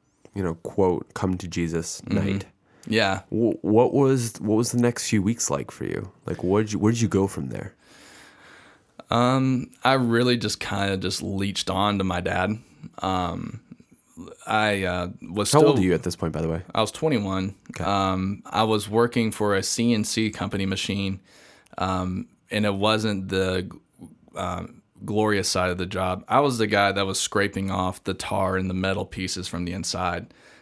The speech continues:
Speaker 1: Mm.
Speaker 2: And I would leave work every day with, like, metal splinters in my fingers and my hands. And, um, so that was one of the most humbling jobs. And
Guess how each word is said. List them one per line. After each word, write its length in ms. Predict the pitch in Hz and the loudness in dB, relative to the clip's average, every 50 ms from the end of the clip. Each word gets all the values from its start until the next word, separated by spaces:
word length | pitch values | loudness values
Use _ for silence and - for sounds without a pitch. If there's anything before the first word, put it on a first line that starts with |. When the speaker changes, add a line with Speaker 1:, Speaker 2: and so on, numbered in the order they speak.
| _ - - | _ -8 -2
Speaker 1:
Mm. 240 | - 98 90 - - - _ _ _ - - | 0 0 0 0 -4 -8 _ _ _ -8 -4
Speaker 2:
And 420 | 107 104 101 98 95 92 92 92 - - | -2 0 0 0 0 -2 -2 -4 -2 0
I 80 | 101 | 0
would 180 | 107 104 95 95 | 0 0 0 0
leave 460 | 98 98 98 98 92 95 - - - | -2 -2 0 -2 -2 -4 -8 -12 -6
work 260 | 95 104 98 98 - | -2 0 0 0 0
every 200 | 104 98 92 92 | -2 -2 -2 0
day 180 | 95 92 92 92 | -2 -2 -2 -2
with, 180 | 92 95 - | -4 -6 -6
like, 260 | 90 90 90 87 85 - | -6 -6 -6 -8 -10 -8
metal 520 | 76 95 98 98 98 98 98 95 95 95 | -6 -4 -2 -2 -2 0 -2 -2 -4 -4
splinters 520 | - - - - 101 98 95 92 90 90 | -6 -8 -6 -4 -4 -4 -2 -4 -4 -4
in 60 | 95 90 | -6 -6
my 140 | 90 90 | -6 -8
fingers 440 | 90 - 92 95 92 95 90 95 95 | -8 -6 -6 -6 -4 -4 -6 -6 -6
and 80 | - 98 | -8 -8
my 100 | 90 85 | -8 -8
hands. 500 | 104 98 101 101 95 101 104 - - - _ _ - - - - - _ _ - - _ - | -8 -8 -8 -8 -8 -10 -10 -12 -16 -20 _ _ -20 -20 -20 -20 -20 _ _ -20 -20 _ -6
And, 480 | 101 101 98 95 92 90 92 90 90 90 | -2 -2 0 0 0 0 0 0 0 0
um, 480 | 87 87 87 87 87 87 90 104 - - _ _ _ - - _ _ - - - - 190 | 0 2 0 0 -2 -2 -4 -4 -6 -12 _ _ _ -20 -20 _ _ -20 -20 -20 -12 -8
so 420 | - - - 101 98 95 92 - - - | -4 -2 0 0 0 0 -2 -6 -6 0
that 180 | 113 110 120 | 2 4 6
was 220 | 123 117 110 104 95 | 6 6 4 2 0
one 180 | 104 104 104 | 0 0 2
of 60 | 104 | 2
the 60 | 98 95 | 0 0
most 100 | 95 - | 0 0
humbling 300 | 104 101 101 95 95 92 | 0 -2 0 -2 -2 -2
jobs. 440 | 92 95 92 92 95 92 92 - - | 0 0 2 2 2 0 0 -4 -8
And 360 | - 110 107 101 101 92 | -4 -4 -2 -2 -4 -6